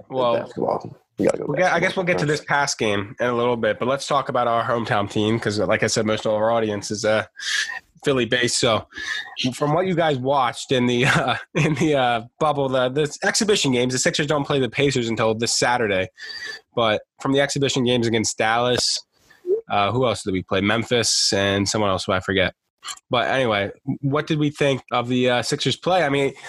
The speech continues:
Speaker 1: I, you guys know my first beef was it Joel Embiid had to sit out, of course, a game. It's like I expected that was going to happen.
Speaker 2: Yeah, I
Speaker 1: I,
Speaker 2: didn't care
Speaker 1: I
Speaker 2: about that at all.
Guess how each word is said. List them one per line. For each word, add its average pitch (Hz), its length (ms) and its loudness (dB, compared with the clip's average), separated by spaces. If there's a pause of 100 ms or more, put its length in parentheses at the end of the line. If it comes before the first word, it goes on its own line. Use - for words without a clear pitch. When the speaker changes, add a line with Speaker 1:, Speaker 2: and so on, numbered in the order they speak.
(220)
Speaker 1:
I, 147 100 0
you 170 160 0
guys 190 160 2
know 185 140 2
my 190 160 0
first 185 280 0
beef 190 240 0
was 151 200 0
it 151 260 0 (180)
Joel 185 320 2
Embiid 151 220 0
had 151 160 0
to 143 60 -2
sit 156 200 2
out, 107 260 0 (120)
of 135 160 0
course, 151 240 -2
a 143 60 0
game. 120 360 0 (640)
It's 160 260 0
like 170 140 0
I 156 160 2
expected 143 560 0
that 143 220 2
was 107 140 -10
going 107 200 0
to 104 60 2
happen. 107 440 0 (220)
Speaker 2:
Yeah, 101 140 4
I 147 60 4
Speaker 1:
I, 156 40 2
Speaker 2:
didn't 147 160 -2
care 156 180 0
Speaker 1:
I 175 60 2
Speaker 2:
about - 180 -2
that 87 240 0
at 87 100 0
all. 85 300 0